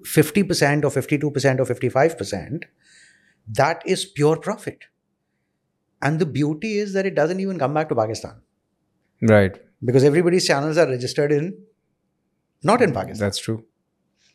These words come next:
Speaker 1: So that's
Speaker 2: And it's,
Speaker 1: brilliant.
Speaker 2: and, and it's in dollars.
Speaker 1: That's brilliant.
Speaker 2: And YouTube is paying them in dollars.
Speaker 1: Yes,
Speaker 2: And they're paying them in
Speaker 1: absolutely.
Speaker 2: dollars outside.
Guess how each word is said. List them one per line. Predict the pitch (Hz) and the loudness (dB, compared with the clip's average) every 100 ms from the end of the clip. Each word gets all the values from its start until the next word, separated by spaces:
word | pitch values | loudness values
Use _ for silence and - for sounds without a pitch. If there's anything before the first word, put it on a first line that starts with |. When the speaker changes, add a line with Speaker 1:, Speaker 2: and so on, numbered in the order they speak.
| _ _ _ _ _ _ _ _ _ _ | _ _ _ _ _ _ _ _ _ _
Speaker 1:
So | - 170 165 156 - _ _ _ - | 4 6 6 4 -4 _ _ _ -14
that's | 127 139 143 - - - - - _ _ - | 0 2 2 0 -4 -4 -6 -14 _ _ 0
Speaker 2:
And | 139 | 2
it's, | 139 196 | 4 2
Speaker 1:
brilliant. | - | 2
Speaker 2:
and, | 135 127 | 4 4
and | 120 113 | 4 2
it's | 117 | 4
in | 110 | 4
dollars. | 110 110 110 110 - - _ _ _ _ _ _ - | 6 6 2 0 -10 -18 _ _ _ _ _ _ -14
Speaker 1:
That's | 101 - | -12 -4
brilliant. | 156 208 147 92 - - | -2 0 -4 -6 -8 0
Speaker 2:
And | 110 107 | 2 6
YouTube | 113 113 117 | 4 4 2
is | 110 | 2
paying | - 117 117 | 2 4 4
them | 123 123 | 4 4
in | 98 | 2
dollars. | 92 95 90 - | 0 0 -4 -6
Speaker 1:
Yes, | 127 - - - | -6 -8 -14 -4
Speaker 2:
And | 110 107 | 2 4
they're | 104 | 4
paying | 113 113 | 4 4
them | 113 | 4
in | 110 | 4
Speaker 1:
absolutely. | 107 107 | 4 4
Speaker 2:
dollars | |
outside. | 101 98 104 95 | 4 4 4 2